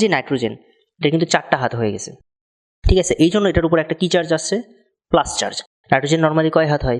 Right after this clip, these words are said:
তিন হাত, but এই জায়গায় কয় হাত আসছে? চার হাত। এই জন্য actually কি হয়েছে,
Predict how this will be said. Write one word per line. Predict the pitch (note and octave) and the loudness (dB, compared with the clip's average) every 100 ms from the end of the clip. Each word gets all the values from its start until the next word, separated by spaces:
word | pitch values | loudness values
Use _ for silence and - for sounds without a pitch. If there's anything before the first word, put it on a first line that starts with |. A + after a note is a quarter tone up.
| - | 0
তিন | E3 | 0
হাত, | A2 - - | 0 -4 -4
but | B2 | -2
এই | C#3 | 0
জায়গায় | D#3 D#3 D3+ | 0 0 0
কয় | C#3 | -2
হাত | C3 B2 | -2 -4
আসছে? | - D3+ - | -6 -8 -4
চার | D#3 C#3 | -4 0
হাত। | D#3 D#3+ | 0 0
এই | C3 | -4
জন্য | C#3 G3+ - _ _ C#3+ | -2 -2 -4 _ _ 0
actually | - G3 | 0 0
কি | G#3+ | 2
হয়েছে, | G#3 G#3+ | 2 2